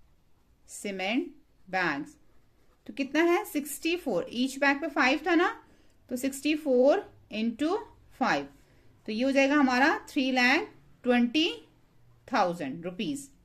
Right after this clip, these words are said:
ठीक है, ये हो गया हमारा इसके ऊपर loss on selling। कितना लॉस हुआ सिक्सटी फ़ोर बैग्स पे उसको? थ्री लाख ट्वेंटी थाउजेंड का उसको लॉस हुआ है। और profit,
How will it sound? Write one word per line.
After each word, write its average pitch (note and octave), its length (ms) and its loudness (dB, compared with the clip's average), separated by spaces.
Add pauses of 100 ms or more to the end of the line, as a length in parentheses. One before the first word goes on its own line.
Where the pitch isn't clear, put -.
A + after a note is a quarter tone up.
(1040)
ठीक C4+ 180 -4
है, F#4 160 2 (340)
ये A3+ 100 -2
हो B3 120 2
गया A3+ 140 0
हमारा G#3+ 260 2
इसके A#3+ 220 -2
ऊपर C#4+ 340 2
loss A#3+ 340 4
on C#4 180 4
selling। C#4 480 2
कितना C#4+ 280 0
लॉस C#4 320 4
हुआ D4 140 2
सिक्सटी D4 300 -4
फ़ोर C#4+ 220 4
बैग्स C#4 320 0
पे C#4 80 -6
उसको? D#4 300 -2 (580)
थ्री D#4 160 0
लाख C4 220 4
ट्वेंटी B3 240 -2
थाउजेंड G#3 340 -2
का G#3 80 0
उसको C#4+ 320 -6 (240)
लॉस F#3+ 380 2
हुआ D3+ 120 -8
है। C3 140 -14 (520)
और A3+ 220 -2
profit, B3+ 520 4